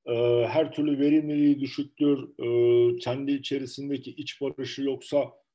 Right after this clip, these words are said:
yani mutsuzsa başarılı da olamaz. Yani bir çalışanlarınızı düşünürseniz, e, mutsuz insanlar başarılı nasıl olacak?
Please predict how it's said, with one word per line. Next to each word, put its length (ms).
yani 180
mutsuzsa 800
başarılı 480
da 60
olamaz. 360
Yani 320
bir 200
çalışanlarınızı 1000
düşünürseniz, 880
e, 60
mutsuz 400
insanlar 560
başarılı 480
nasıl 260
olacak? 400